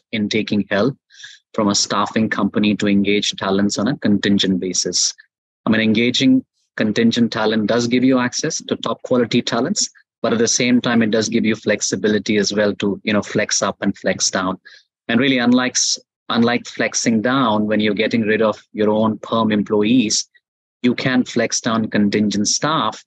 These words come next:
and it does not come with a reputational damage. Focus on culture, value, and employee experience, particularly at the sensitive time.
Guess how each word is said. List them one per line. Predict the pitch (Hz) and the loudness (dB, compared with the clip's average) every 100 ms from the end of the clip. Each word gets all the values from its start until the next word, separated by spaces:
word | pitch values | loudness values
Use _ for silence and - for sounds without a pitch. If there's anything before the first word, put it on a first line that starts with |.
| - | -8
and | 110 | -6
it | 104 | -2
does | 110 113 | -2 0
not | 110 110 - | -2 -4 -4
come | - 104 98 101 | -2 0 0 0
with | 101 | 0
a | |
reputational | 101 98 104 101 98 - 101 | 0 0 -2 -2 -2 -2 -4
damage. | 95 95 90 90 - - | -2 -2 -4 -4 -4 -4
Focus | - 170 - - | -2 0 0 2
on | 135 | 2
culture, | - 113 104 - 98 | 2 0 0 -2 -2
value, | 92 107 110 110 113 | -2 -2 0 2 2
and | 107 | 2
employee | 104 101 101 101 | 2 2 2 2
experience, | 98 - - 95 95 95 - - _ - | 0 -4 -4 -4 -2 -4 -6 -10 _ -6
particularly | 139 - 135 139 123 123 117 | -4 -2 -2 2 2 4 2
at | 107 | 2
the | 98 | 0
sensitive | - 110 101 - - 95 | 0 2 0 -2 -4 -4
time. | - 90 87 | -4 -4 -4